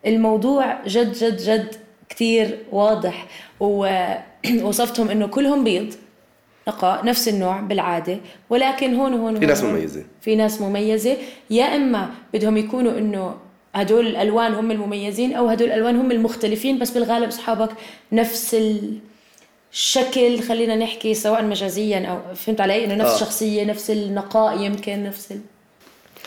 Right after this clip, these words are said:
Speaker 2: دايما بأي هيك مقابلة أو أي حدا إنه بيسألوا الحدا: "شو شخصيتك؟" أنا شخصيتي جد اللي بعرفوها قلال،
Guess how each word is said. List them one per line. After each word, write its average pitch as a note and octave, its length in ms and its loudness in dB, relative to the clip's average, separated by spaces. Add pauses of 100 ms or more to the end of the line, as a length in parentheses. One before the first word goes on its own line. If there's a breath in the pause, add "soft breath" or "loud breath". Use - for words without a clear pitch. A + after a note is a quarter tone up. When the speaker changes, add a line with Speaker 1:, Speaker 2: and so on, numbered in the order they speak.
(220 loud breath)
Speaker 2:
دايما F#3+ 340 4 (1040 loud breath)
بأي C3+ 260 4
هيك B2 220 0
مقابلة F#2+ 480 0
أو F2 140 0
أي G2+ 80 -2
حدا G#2 280 -4 (580)
إنه A2 80 -2
بيسألوا G#2+ 380 0
الحدا: G#2+ 240 -4
"شو - 140 -10
شخصيتك؟" F#2+ 540 -6 (1900 soft breath)
أنا G3+ 80 6
شخصيتي F#3 320 0
جد C3+ 140 2
اللي A2 180 -4
بعرفوها A#2+ 300 4
قلال، C3 280 0